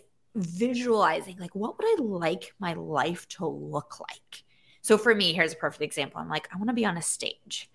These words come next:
So I'm not like, "I wanna be on this stage at this time with this number of people in the audience." I'm just like, "I wanna be on a stage at a massive conference." Um, and then I can start being like, "Okay, what actions do I need to take today to be that person?"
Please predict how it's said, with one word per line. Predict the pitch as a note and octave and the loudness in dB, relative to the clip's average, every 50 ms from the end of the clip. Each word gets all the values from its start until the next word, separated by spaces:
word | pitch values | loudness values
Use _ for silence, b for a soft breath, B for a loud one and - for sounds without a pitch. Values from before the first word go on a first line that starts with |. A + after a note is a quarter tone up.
| _ _ _ _ - - _ - | _ _ _ _ -20 -20 _ -2
So | - A3+ G#3 - | 2 4 6 10
I'm | G3+ A3 A#3 | 10 10 12
not | C4 B3+ A#3 - | 12 10 10 10
like, | F3+ F#3 F#3 - - | 8 6 6 6 6
"I | F3 F#3 | 6 8
wanna | F3+ F3+ F#3+ G3 | 6 4 2 2
be | E3+ F3 D#3+ D#3 | 2 2 4 4
on | C#3+ C#3+ C#3+ C3+ - | 4 4 2 0 4
this | D#3 F3+ F3+ - | 6 6 6 6
stage | - - E3 B2 C3+ C#3 C3 C3+ D#3 E3+ - - - | 4 6 6 8 8 8 8 6 2 0 -4 -2 -2
at | D3 - - - | -2 -2 -2 2
this | - E3 F3+ F3 - | 4 4 6 6 4
time | - - F#3 C#3+ B2 C#3+ D3 D3 D3 D#3+ E3 E3 - | 4 6 6 6 6 6 4 2 2 0 -2 -6 -2
with | - F3 - - | -4 -2 4 8
this | G3 F3+ F#3 F#3 | 8 8 8 8
number | F#3 E3 E3+ | 4 4 4
of | E3 E3 | 4 4
people | - F3 E3+ E3+ | 4 6 6 8
in | E3+ | 8
the | D#3 | 8
audience." | G2+ C#3+ D#3+ F#3+ A3+ B3 A#3+ - | 6 6 2 2 0 -2 -2 -2
I'm | G#3 G3 | -2 -2
just | F#3+ F#3+ F3+ - | -2 -2 -2 -4
like, | F#3 - - - | -6 -4 -2 0
"I | F3+ A3+ | 0 0
wanna | D#4 E4+ D#4+ | 0 0 2
be | C#4 C4+ | 2 2
on | G#3 | 2
a | E3+ | 2
stage | D#3 - - - D#3 C#3 C3 C#3 E3 F3+ F3+ - - | -2 -4 -2 -2 0 2 2 2 2 0 -2 -4 -2
at | D#3+ D3+ | -2 -2
a | C#3+ | 0
massive | C#3 C3 B2 - - A#2 - - | 0 0 -2 -2 -6 -10 -10 -10
conference." | - - - - - - - - _ - - - - - _ _ _ _ _ _ _ _ _ _ _ _ - | -8 -8 -8 -8 -12 -18 -18 -16 _ -4 -4 -4 -4 -6 _ _ _ _ _ _ _ _ _ _ _ _ 8
Um, | - F3+ D#3+ D3 - | 10 10 10 10 8
and | G3 F#3+ F#3 F#3 | 4 4 8 8
then | F#3+ F#3 F#3 | 8 8 8
I | F3 F3 | 4 2
can | F3 F3+ F3 | 2 0 -4
start | D#3 - D#3+ D#3+ - | -4 -4 -4 -6 -8
being | D#3 D3+ D3 | -8 -12 -12
like, | - - - - | -14 -16 -16 -12
"Okay, | - - G#3+ - - | -8 -4 -4 -4 -2
what | D3+ D3+ D3+ E3+ - | -2 0 0 4 4
actions | D#3 E3 - - F#3 F3 F3 | 4 4 2 0 -6 -4 -4
do | - D#3+ | -4 -4
I | D3+ | -4
need | D3 D3 D3 - | -4 -6 -6 -6
to | - - | -8 -8
take | - - - - - | -6 -6 -6 -6 -6
today | - - D3+ D3+ C#3+ - - A3 - B2 F#3+ A3 C#4+ G4+ A4 G#4 - _ _ _ _ _ _ _ _ _ - | -8 -6 -6 -6 -4 0 0 2 2 6 6 6 6 4 0 -2 -8 _ _ _ _ _ _ _ _ _ -8
to | - - F3 D#3 | 0 0 0 0
be | D3+ - - E3+ D3 C#3 D3 | 0 -2 0 2 2 2 0
that | C#3 C3+ C#3 - - - | 0 2 0 0 0 0
person?" | - D3 - - - - - | -4 -4 -2 -2 -4 -8 -8